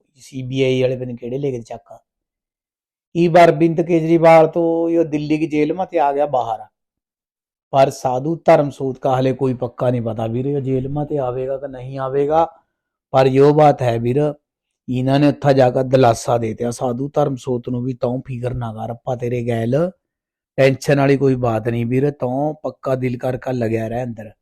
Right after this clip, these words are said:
ਔਰ ਅੰਦਰ ਪਤਾ ਨਹੀਂ ਵੀਰ, ਅੰਦਰ ਮੱਛਰ ਲੜ ਰਹੇ, ਕਿਆ ਕਰ ਰਹੇ, ਕਿਆ ਨਹੀਂ। ਪਰ ਵਾਹ ਤੋਂ ਕਹਿ ਰਿਹਾ ਚੜ੍ਹਦੀ ਕਲਾ ਕੇ ਵਿੱਚ। ਇਹ ਵੀ ਉਹ ਤਾਂ ਕਹਿਣਾ ਹੀ ਪਵੇਗਾ ਨਾ ਵੀਰ, ਤੁਹਾਨੂੰ ਪਤਾ ਵੀ ਫਿਰ ਰਾਜਨੀਤੀ ਦੇ ਵਿੱਚ ਮੈਂ ਦੱਸਣਾ ਪਵਾ ਵੀ ਮਾਰੇ ਬੰਦੇ ਡਰਨੇ ਵਾਲੇ ਹੈ ਨਹੀਂ।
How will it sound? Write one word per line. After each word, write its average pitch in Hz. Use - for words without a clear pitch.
ਔਰ 147
ਅੰਦਰ 143
ਪਤਾ 143
ਨਹੀਂ 143
ਵੀਰ, 143
ਅੰਦਰ 139
ਮੱਛਰ 135
ਲੜ 135
ਰਹੇ, 143
ਕਿਆ 127
ਕਰ 117
ਰਹੇ, 123
ਕਿਆ 117
ਨਹੀਂ। 113
ਪਰ 127
ਵਾਹ 120
ਤੋਂ 143
ਕਹਿ 147
ਰਿਹਾ 151
ਚੜ੍ਹਦੀ 139
ਕਲਾ 156
ਕੇ 143
ਵਿੱਚ। 135
ਇਹ 175
ਵੀ 180
ਉਹ 190
ਤਾਂ 202
ਕਹਿਣਾ 170
ਹੀ 196
ਪਵੇਗਾ 147
ਨਾ 143
ਵੀਰ, 160
ਤੁਹਾਨੂੰ 139
ਪਤਾ 131
ਵੀ 139
ਫਿਰ 135
ਰਾਜਨੀਤੀ 127
ਦੇ 139
ਵਿੱਚ 131
ਮੈਂ 135
ਦੱਸਣਾ 123
ਪਵਾ 110
ਵੀ 139
ਮਾਰੇ 151
ਬੰਦੇ 139
ਡਰਨੇ 131
ਵਾਲੇ 123
ਹੈ 113
ਨਹੀਂ। -